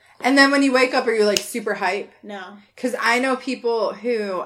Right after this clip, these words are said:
Speaker 1: I used to intern
Speaker 2: I'm
Speaker 1: with
Speaker 2: a
Speaker 1: someone
Speaker 2: monster.
Speaker 1: who, whenever he would take naps, he would drink coffee right before and then take a nap, and then he'd wake up and he'd be super energetic 'cause then, like, the caffeine would kick in. But it was, like, a twenty-minute nap. It was super short.
Speaker 2: No, I can't.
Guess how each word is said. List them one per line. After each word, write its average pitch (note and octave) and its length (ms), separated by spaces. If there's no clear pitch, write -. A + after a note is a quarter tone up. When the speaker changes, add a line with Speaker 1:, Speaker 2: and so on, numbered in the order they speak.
Speaker 1:
I F#3+ 80
used A3 240
to - 140
intern G#3 320
Speaker 2:
I'm B3 80
Speaker 1:
with A3+ 100
Speaker 2:
a - 20
Speaker 1:
someone A#3+ 420
Speaker 2:
monster. F#3 380
Speaker 1:
who, B3 160
whenever G#3+ 360
he A3+ 160
would G3+ 160
take G3 240
naps, F#3 760
he A3 200
would G3 180
drink F#3+ 360
coffee G3 540
right E3 240
before F3+ 460
and F3+ 200
then E3 140
take F3+ 260
a F3 60
nap, D#3 240
and E3 80
then F3 100
he'd F3 200
wake E3 200
up F#3+ 160
and G3+ 100
he'd F#3 140
be F3 80
super G3 440
energetic D#3+ 480
'cause E3+ 160
then, D3 140
like, C#3+ 180
the F3 60
caffeine D#3 360
would A#2 100
kick - 220
in. G#2+ 180
But A#3+ 100
it B3 40
was, A#3+ 100
like, G#3+ 140
a G3 60
twenty-minute G3 580
nap. C#3 300
It G3+ 100
was G3 160
super G#3+ 420
short. E3+ 460
Speaker 2:
No, F#3+ 440
I G3 100
can't. E3+ 320